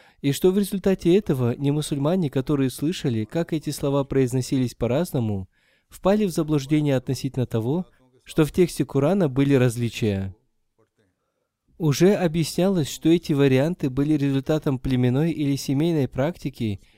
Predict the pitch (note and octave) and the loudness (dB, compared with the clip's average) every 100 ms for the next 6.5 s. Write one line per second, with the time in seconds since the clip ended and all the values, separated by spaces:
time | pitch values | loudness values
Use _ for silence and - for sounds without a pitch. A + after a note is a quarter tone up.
0 | _ D3 E3+ G3 G#3+ F#3+ E3+ D#3 D3 D#3+ | _ 0 0 2 2 2 0 -2 -2 0
1 | D3 C3 B2+ - D#3+ D3 B2+ B2+ D3+ C3+ | 0 0 -4 -2 -2 -2 -4 -4 -2 -2
2 | C3 B2+ A#2+ B2 A#2+ C3 B2 A2+ - C#3+ | 0 0 0 0 0 0 0 -2 -2 -2
3 | D#3+ - A#2+ G#2 - _ _ - C3 C#3+ | -2 -4 -6 -6 -6 _ _ -4 0 2
4 | D#3 D#3 C#3+ C#3 C#3+ D#3 E3 C#3+ C3 C3 | 2 0 0 -2 0 0 0 0 0 -2
5 | B2+ - C#3+ C3 B2+ C3 B2+ B2 A#2+ A2+ | -2 -2 0 -2 -2 0 0 0 0 -2
6 | - A#2 G#2 F#2+ F#2 | 0 0 0 -2 -4